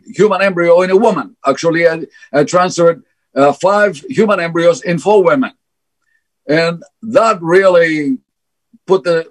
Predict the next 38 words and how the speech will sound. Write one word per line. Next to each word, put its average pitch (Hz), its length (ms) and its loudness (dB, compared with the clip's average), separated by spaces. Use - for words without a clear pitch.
put 208 140 0
the 180 100 -4
screws 196 340 -2
on 160 120 0
a 147 60 -2
lot 170 200 2
of - 80 -8
people 175 340 0
and 147 100 -6
say, 180 360 0
"Maybe 254 360 0
we 220 60 4
ought 185 240 2
to 170 100 -2
arrest 151 400 2
this 139 160 -4
guy." 127 180 -4
Okay? 180 480 0
And 151 200 0
some, 247 300 0
some 220 480 -4
people 190 360 2
were 160 160 4
really 185 280 2
serious 226 360 2
about 135 300 -2
it. - 60 -20
And 156 300 -2
believe 196 280 2
it 196 80 2
or 190 100 0
not, 180 380 -2
uh, 151 340 -2
with 156 220 -6
all 226 280 0
this 190 260 2
going 185 320 0
on, 160 420 -2